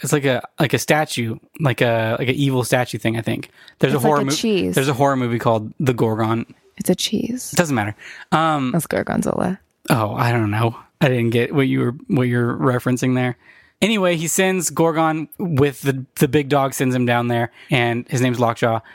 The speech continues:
Speaker 1: And
Speaker 2: Oh, I didn't get the dog's name at all.
Speaker 1: yeah, Lockjaw is the giant dog.
Speaker 2: Okay.
Speaker 1: And they go to Hawaii, and then he's, like, tracking, and this is what the scene that I said before, where he's, like, being a really good tracker, and then they surround him,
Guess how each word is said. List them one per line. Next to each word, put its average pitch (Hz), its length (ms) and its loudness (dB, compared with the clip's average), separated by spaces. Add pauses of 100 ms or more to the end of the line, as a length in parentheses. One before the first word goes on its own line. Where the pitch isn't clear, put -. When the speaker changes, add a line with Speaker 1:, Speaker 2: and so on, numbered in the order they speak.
(240)
Speaker 1:
And 123 720 0
Speaker 2:
Oh, 202 260 2
I 196 100 0
didn't 190 160 0
get 185 140 -4
the 170 60 0
dog's 156 280 -2
name 151 180 0
at 143 80 -2
all. 143 220 0 (200)
Speaker 1:
yeah, 123 260 0
Lockjaw 123 420 2
is 110 140 -4
the 120 100 0
giant 113 240 0
dog. 101 180 -2 (400)
Speaker 2:
Okay. 170 300 0 (160)
Speaker 1:
And 117 880 0
they 135 200 0
go 127 240 2
to 123 560 0 (260)
Hawaii, 175 580 0 (200)
and 123 160 2
then 127 100 0
he's, 127 220 -2
like, 123 140 2
tracking, 143 500 0
and 127 80 0
this 120 100 -2
is 117 120 -2
what 120 240 -2
the 127 80 2
scene 127 160 2
that 113 100 0
I 107 40 -4
said 110 180 -2
before, 113 300 0
where 113 100 0
he's, 113 120 -2
like, 113 220 -2 (200)
being 120 180 2
a 113 40 0
really 113 160 0
good 110 120 -2
tracker, 131 400 0
and 120 80 0
then 117 80 0
they 113 100 0
surround 151 400 2
him, 151 300 0